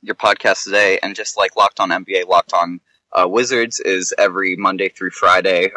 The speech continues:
um, daily news and analysis and, uh, Twitter poll analysis from our fans. And you can find us at Locked On Wizards, of course, locked on wizards dot com. Um, my personal Twitter account is Noah underscore Goetzel, which is spelled G O E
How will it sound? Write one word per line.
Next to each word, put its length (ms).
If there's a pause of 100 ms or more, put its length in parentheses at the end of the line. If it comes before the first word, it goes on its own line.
um, 340 (240)
daily 360
news 320
and 80
analysis 840
and, 320
uh, 260
Twitter 280
poll 300
analysis 520
from 160
our 100
fans. 500
And 180
you 80
can 140
find 240
us 240
at 260
Locked 300
On 160
Wizards, 480
of 120
course, 260
locked 240
on 160
wizards 320
dot 240
com. 360 (460)
Um, 380
my 400
personal 440
Twitter 300
account 420
is 160
Noah 520
underscore 580
Goetzel, 520
which 200
is 80
spelled 280
G 300
O 220
E 260